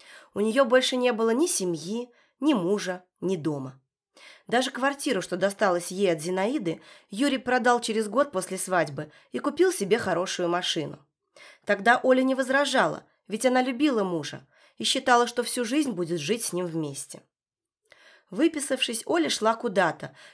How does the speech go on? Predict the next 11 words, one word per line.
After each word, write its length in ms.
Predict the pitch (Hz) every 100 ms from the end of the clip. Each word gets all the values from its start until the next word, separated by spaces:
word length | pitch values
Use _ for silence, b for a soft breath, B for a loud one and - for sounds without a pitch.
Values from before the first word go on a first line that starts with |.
| B
не 100 | 269
разбирая 460 | 269 302 320 208
пути, 520 | 180 226 226 160 147 _ b b -
и 100 | 208
ноги 260 | 262 254
сами 340 | 233 302 330 247
привели 560 | - 185 185 233 262
её 160 | 226 220
к 40 |
железнодорожному 840 | 175 170 165 156 160 175 165 160 151
мосту. 480 | 160 - - 131